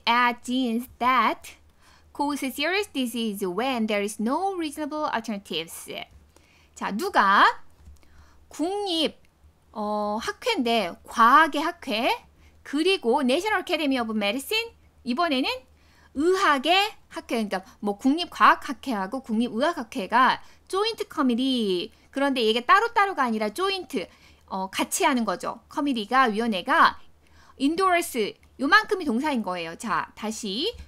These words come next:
주어가 여기서부터 어디까지, 커미티까지가 주어인 거고 인도어스가 동사인 거예요. 서명해서,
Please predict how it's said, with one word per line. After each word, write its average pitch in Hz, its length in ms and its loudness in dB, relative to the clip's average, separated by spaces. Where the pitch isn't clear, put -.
주어가 349 760 0
여기서부터 330 1200 4
어디까지, 247 800 -2
커미티까지가 302 840 -2
주어인 226 340 -2
거고 190 260 -8
인도어스가 247 760 -2
동사인 214 420 -6
거예요. 175 220 -8
서명해서, 320 960 0